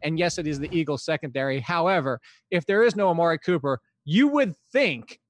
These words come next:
that as bad as the Eagles secondary is, roll coverage over top of Michael Gallup and let Randall Cobb, who's banged up,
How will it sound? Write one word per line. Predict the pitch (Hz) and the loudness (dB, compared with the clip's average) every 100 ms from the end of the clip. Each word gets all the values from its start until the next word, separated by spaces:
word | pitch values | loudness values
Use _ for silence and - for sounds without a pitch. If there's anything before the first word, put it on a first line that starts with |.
| _ | _
that | 180 | 0
as | 170 | 0
bad | 120 113 165 208 | -2 -4 -2 -2
as | 214 | -2
the | 185 208 | -2 -2
Eagles | 190 185 | -4 -2
secondary | 190 180 170 180 170 170 | -2 -2 -2 2 2 4
is, | 175 127 120 120 - _ _ _ | 2 2 -2 -8 -16 _ _ _
roll | 139 170 185 | 0 4 4
coverage | - 190 175 180 160 | 2 0 2 2 2
over | 165 160 | 0 0
top | 165 151 | -2 -2
of | 151 | -2
Michael | 156 156 | -2 -2
Gallup | 139 143 139 135 | -2 0 0 0
and | 147 147 | -2 -2
let | 151 | -4
Randall | 139 156 175 175 | -2 -4 -2 -2
Cobb, | 180 165 | 0 0
who's | 151 170 | 2 0
banged | 120 151 165 196 160 | 0 -2 -2 0 0
up, | 139 127 | 0 -4